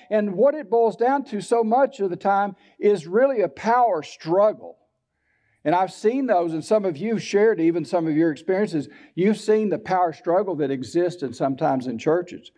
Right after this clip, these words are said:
But we've got to remember, it's God's church. It's not our church. It's up to Him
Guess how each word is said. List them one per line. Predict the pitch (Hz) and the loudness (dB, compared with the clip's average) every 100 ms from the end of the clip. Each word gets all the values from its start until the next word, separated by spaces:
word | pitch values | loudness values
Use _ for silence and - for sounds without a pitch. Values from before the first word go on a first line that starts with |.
| _ - - - | _ -20 -14 0
But | 262 | 2
we've | 339 | 4
got | 403 370 | 4 2
to | |
remember, | 254 233 254 196 | 0 0 0 0
it's | - 220 - | 2 0 0
God's | 151 185 233 226 - | -4 0 0 -2 -6
church. | - 165 113 - - - _ _ _ _ _ _ _ - | -4 -2 -2 -8 -20 -20 _ _ _ _ _ _ _ 0
It's | 196 202 170 | 2 2 0
not | 208 214 | 2 4
our | 196 226 | 4 2
church. | 233 147 120 165 - | -2 -6 -4 -6 -2
It's | 190 185 | -2 2
up | 220 214 | 0 0
to | 185 | -6
Him | 175 262 247 196 208 | 0 2 2 0 -4